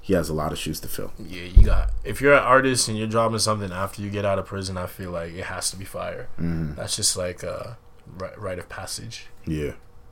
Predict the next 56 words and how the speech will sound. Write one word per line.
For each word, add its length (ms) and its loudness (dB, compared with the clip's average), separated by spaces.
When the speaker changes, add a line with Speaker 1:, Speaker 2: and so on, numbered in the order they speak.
Speaker 1:
Uh, 120 -2
did 180 0
anybody 280 4
else 160 2
drop 180 -2
music 280 -2
this 160 -10
weekend? 320 -6
Speaker 2:
Mm, 420 -6
nothing. 380 -14
No 120 -18
one 300 -4
really, 300 -2
like, 540 -8
Speaker 1:
It 40 -6
was 120 -4
a 40 -2
slow 300 0
week? 220 -2
Speaker 2:
Yeah, 380 -4
it 100 -4
was 140 -6
a 40 -6
slow 280 -6
week. 240 -18
Speaker 1:
Okay. 420 -6
Speaker 2:
No 100 -4
one 120 0
that 120 2
I'm 200 0
too 180 -8
familiar 460 -12
with 240 -14
or 120 -12
I 180 -6
really 320 -4
listen 340 -4
to. 240 -6
Like, 140 0
Shoreline 440 4
Mafia 380 2
dropped 280 2
some 160 -4
shit, 280 -8
but 120 -8
I 80 -4
only 180 -4
listened 280 -4
to, 100 -6
like, 180 -8
a 40 -16
couple 300 -8
of 60 -12
their 120 -12
songs. 420 -8
Like, 220 -12